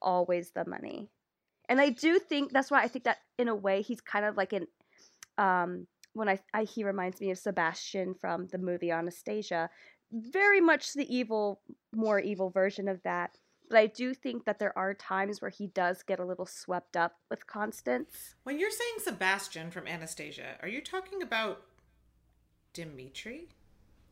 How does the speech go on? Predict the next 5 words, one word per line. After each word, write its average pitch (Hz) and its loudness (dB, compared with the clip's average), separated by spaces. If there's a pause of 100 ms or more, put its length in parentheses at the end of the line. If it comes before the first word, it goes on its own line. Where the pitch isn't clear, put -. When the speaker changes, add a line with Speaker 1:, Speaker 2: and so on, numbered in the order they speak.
(520)
Speaker 1:
Yes. 254 2 (520)
Why 302 12
did 453 12
I 523 12
think 320 12